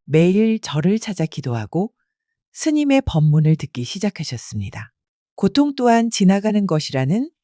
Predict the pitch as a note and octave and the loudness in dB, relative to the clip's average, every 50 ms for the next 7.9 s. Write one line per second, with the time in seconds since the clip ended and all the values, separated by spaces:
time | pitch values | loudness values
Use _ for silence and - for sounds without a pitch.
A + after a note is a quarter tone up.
0 | _ - - - D#3 F3+ G3 - - C4+ C4+ - - C#3 A#2 A#2+ A#2+ - - G#2+ | _ -10 -4 -4 -2 -2 -2 -2 -2 -2 -2 -2 -2 -4 -4 -4 -6 -6 -8 -12
1 | G2+ - _ _ _ _ _ _ _ _ _ - C#4+ D#4 D4+ D4+ D4 C4+ C4 B3+ | -12 -14 _ _ _ _ _ _ _ _ _ -6 -4 -2 0 0 2 2 2 2
2 | B3 B3 A3 F3 B2 C3+ E3 F#3+ G3+ B3 B3+ - - C4+ C#4 A#3+ G#3 F#3 G3+ - | 0 -2 -2 -2 -2 0 2 2 4 2 2 0 -2 -2 -2 0 0 0 0 -2
3 | - D3 D3 - C#3+ - - _ - E3+ F#3+ G#3+ - _ _ _ _ _ _ _ | -2 -4 -4 -4 -6 -6 -8 _ -4 -2 -2 -2 -4 _ _ _ _ _ _ _
4 | _ _ - - F3 F3+ - - A#3+ A3+ A#3 - - F3+ F#3 F#3+ G#3+ A3 A3 - | _ _ -6 -2 -2 -2 0 0 0 0 0 2 2 2 4 4 4 2 2 0
5 | A3 G3+ G3+ G#3 - - A3+ F#3+ D3 B2 A#2 A#2+ - B2 - C3 A#2 - - - | -2 -2 -2 -2 -4 -2 0 0 0 0 -2 -4 -6 -8 -8 -8 -8 -8 -10 -12
6 | - A#2+ - _ _ _ _ _ _ _ _ _ - F#3 F3+ G3 G#3+ A3+ B3 D4 | -12 -12 -14 _ _ _ _ _ _ _ _ _ -2 -2 0 0 0 0 -2 -2
7 | D#4 D#4+ D#4 D4 C4+ G3+ C#3+ C#3 D3 D#3 C#3+ C3+ D3 D3 D3 C#3+ C#3 D3 | -2 -2 0 0 0 2 2 2 2 0 0 0 2 2 2 2 0 -2